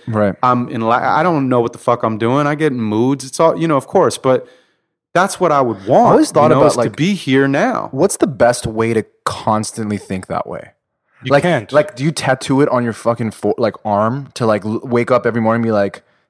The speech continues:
Speaker 1: "Hey, what if you had one minute to live?" You know what I'm saying? Like, that feeling. Like, it's easy to get caught up in, in the day-to-day shit. Like, things just come your way and you forget, and you,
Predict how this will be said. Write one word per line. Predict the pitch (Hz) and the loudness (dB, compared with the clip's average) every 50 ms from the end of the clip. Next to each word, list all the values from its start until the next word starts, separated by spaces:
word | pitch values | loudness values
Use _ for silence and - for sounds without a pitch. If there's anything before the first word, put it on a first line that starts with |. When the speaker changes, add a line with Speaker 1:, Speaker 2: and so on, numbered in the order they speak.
| _ | _
Speaker 1:
"Hey, | - 123 123 113 | -2 -2 0 0
what | 107 113 120 | 0 0 0
if | 127 123 | 0 0
you | 131 | -2
had | 135 120 | -2 -2
one | 113 107 113 117 113 113 | 0 0 0 0 2 2
minute | 113 107 107 92 | 0 -2 -2 -2
to | - 101 | -4 -4
live?" | 98 98 92 85 85 | -2 -2 -2 -2 -2
You | 117 131 | 0 0
know | 143 | 0
what | 135 | 2
I'm | |
saying? | 127 147 139 131 | 2 0 0 2
Like, | 107 117 | 2 2
that | 123 117 - | 2 2 0
feeling. | - - - 151 160 156 143 120 95 | -2 -6 -2 0 2 2 2 2 0
Like, | 98 101 - - | -2 -4 -6 -8
it's | - - 156 - - - | -8 -8 -8 -8 -6 -4
easy | 190 190 180 165 156 160 | 0 2 2 4 4 4
to | 143 | 4
get | 135 123 | 2 0
caught | - - - 127 127 | 0 0 2 4 4
up | 127 104 | 4 2
in, | 117 107 - | 0 -4 -6
in | - 120 117 | -2 0 0
the | 113 | 0
day-to-day | 101 95 127 127 123 120 117 117 113 107 | 0 0 0 2 2 2 0 0 -2 -2
shit. | - - 110 101 92 - - | -4 -2 -2 -2 -2 -2 -4
Like, | 101 98 - - - - - - - - _ _ _ _ - | -6 -6 -6 -10 -20 -20 -20 -20 -20 -20 _ _ _ _ 2
things | 151 151 151 | 4 4 4
just | 135 131 - | 4 2 0
come | - 131 131 | 0 0 2
your | 127 120 117 | 2 2 4
way | 113 120 120 120 120 117 113 | 4 4 4 4 4 4 4
and | 107 104 | 2 0
you | 101 95 | 0 -2
forget, | - - 110 104 92 110 107 107 110 - | -6 -10 -8 -4 -2 0 2 2 0 0
and | 101 98 95 95 95 95 87 92 | -2 -6 -6 -6 -4 -6 -6 -6
you, | 110 120 | -8 -8